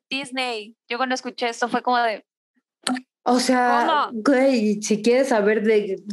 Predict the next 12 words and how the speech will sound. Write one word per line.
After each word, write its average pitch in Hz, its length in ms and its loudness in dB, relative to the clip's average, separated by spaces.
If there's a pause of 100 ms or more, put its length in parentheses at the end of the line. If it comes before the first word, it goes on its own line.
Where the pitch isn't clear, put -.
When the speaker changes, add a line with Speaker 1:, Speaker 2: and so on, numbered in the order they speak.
Speaker 2:
cómo 233 300 4
a 269 120 2
alguien 233 360 2 (280)
se 214 180 2
le 208 80 4
ocurre 226 480 2
un 214 260 -4
pinche, 226 720 0 (1400)
eh, 202 540 2
ratón 208 680 2
con 202 200 2
cal-, 185 260 0